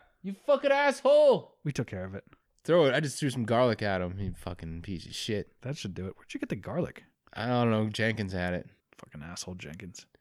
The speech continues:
Speaker 2: Why does he leave garlic drying up in his shed?
Speaker 1: Why does he leave beers in his shed?
Speaker 2: I don't know. I'm gonna crack one open.
Speaker 1: Oh, let's drink. We, we better drink it down before we go.
Speaker 2: Did you turn off the recorder yet?
Speaker 1: Mm-mm.
Speaker 2: Oh,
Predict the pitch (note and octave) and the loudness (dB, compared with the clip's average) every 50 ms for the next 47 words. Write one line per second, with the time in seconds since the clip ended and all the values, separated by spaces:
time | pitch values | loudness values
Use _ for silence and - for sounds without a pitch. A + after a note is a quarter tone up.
0 | _ _ _ - D#3 G#3 A3 - B3+ A#3+ G#3+ E3 - - A2+ C#3 D3+ B2+ F#2 - | _ _ _ -2 0 0 0 2 4 4 4 4 2 2 2 2 2 2 0 -2
1 | - G#2 G2+ G#2+ G#2 G#2 G#2+ G#2+ G#2 F#2+ - - - A#2 G2 E2+ - - _ _ | -4 -2 0 0 0 0 -2 -2 -4 -4 -4 -4 -4 -4 -4 -4 -8 -14 _ _
2 | _ _ _ _ - B2+ B2+ C#3 D3+ E3+ F3 F3 F#3 G3 F3+ C#3 A#2+ B2+ C#3 F3+ | _ _ _ _ -4 -4 -2 -2 0 0 0 0 0 0 -2 -2 0 0 2 2
3 | G#3+ D3 G2+ G2+ F#2 F2+ F2 - - - - - _ _ _ _ - B2 B2 C3 | 2 2 0 -2 -4 -6 -6 -6 -6 -8 -8 -8 _ _ _ _ -4 -2 0 2
4 | C3 B2 G#2+ F#2+ G2+ A2 G2+ G2 - - - - G#2 - - G#2 G2+ G2+ G#2+ - | 4 4 4 2 0 -2 -4 -6 -8 -10 -10 -10 -8 -8 -6 -4 -4 -2 -4 -4
5 | - - - _ _ _ _ _ _ _ _ _ _ - - D2+ D2 - - E2+ | -6 -10 -12 _ _ _ _ _ _ _ _ _ _ -14 -14 -12 -14 -14 -16 -16
6 | F2 F2 - - - _ _ _ _ _ _ - - - F#2 F#2 F#2+ - - - | -14 -14 -14 -16 -16 _ _ _ _ _ _ -16 -12 -10 -10 -8 -4 -2 0 0
7 | G#2 - - - - - - B2 A#2+ A2+ G#2 F#2+ F2 E2+ - G2+ G2+ - - - | 0 -2 -4 -8 -10 -8 -6 -4 -4 -2 -4 -4 -4 -6 -6 -6 -6 -6 -6 -4
8 | F2+ G2 G2 G2 F#2+ F#2 E2+ F2+ F#2+ F2+ E2+ F2 F#2+ F#2 F2+ F2 - _ _ _ | -2 -2 -2 -2 -4 -6 -8 -8 -8 -8 -6 -6 -6 -6 -8 -8 -12 _ _ _
9 | _ _ - - - _ - C3+ C#3+ C#3+ E3 F#3 - - A3 A#3+ A#3 - D3 B2 | _ _ -16 -16 -12 _ -4 0 2 2 2 2 2 2 2 2 4 2 2 2
10 | A2+ - - C3+ D#3+ G3 G#3+ A#3 A#3+ B3 - _ _ _ - A#2+ C3+ - B2 G#2+ | 2 2 2 2 4 6 6 6 4 2 0 _ _ _ -10 -10 -6 -4 -4 -4
11 | F2 - _ _ _ _ _ _ _ _ _ _ _ - C#3 C#3 G2 | -6 -8 _ _ _ _ _ _ _ _ _ _ _ 2 2 2 2